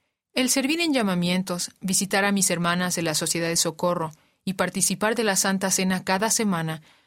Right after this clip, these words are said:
volvieron a cobrar significado en mi vida. Y las cosas para las que antes consideraba que no tenía tiempo ni energía,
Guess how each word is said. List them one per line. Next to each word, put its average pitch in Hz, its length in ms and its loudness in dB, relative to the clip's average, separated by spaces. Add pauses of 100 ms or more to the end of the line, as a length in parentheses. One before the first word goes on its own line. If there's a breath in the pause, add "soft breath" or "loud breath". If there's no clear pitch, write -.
(160 soft breath)
volvieron 262 420 2
a 247 100 0
cobrar 190 380 0
significado 175 680 -2
en 160 100 -2
mi 156 120 -2
vida. 147 320 -4 (500)
Y 190 100 -2
las 175 200 2
cosas 202 360 0
para 190 200 2
las 170 200 0
que 190 120 0
antes 190 320 2
consideraba 175 680 0
que 170 140 -2
no 175 140 0
tenía 165 320 -2
tiempo 196 560 0
ni 226 240 2
energía, 220 640 0